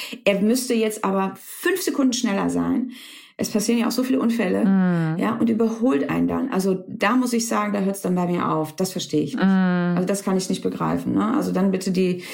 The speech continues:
Speaker 1: Insel doch genießen und dann einmal rechts und links, man kann so schön gucken, durchatmen.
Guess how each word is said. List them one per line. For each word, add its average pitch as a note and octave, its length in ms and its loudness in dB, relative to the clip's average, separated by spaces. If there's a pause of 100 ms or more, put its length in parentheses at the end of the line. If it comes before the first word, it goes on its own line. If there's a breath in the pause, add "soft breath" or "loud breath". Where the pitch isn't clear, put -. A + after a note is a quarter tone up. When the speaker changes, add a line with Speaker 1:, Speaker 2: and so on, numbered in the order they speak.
(280 loud breath)
Speaker 1:
Insel G3+ 260 4
doch F3+ 200 -2
genießen G#3+ 560 2
und F#3+ 200 0
dann F#3 120 -2
einmal F#3 280 0
rechts F#3 260 -2
und F#3+ 140 0
links, F#3+ 200 0
man F3+ 100 0
kann F#3 140 2
so F#3+ 120 2
schön G3 240 0
gucken, F3+ 400 0 (640 loud breath)
durchatmen. E3+ 1120 2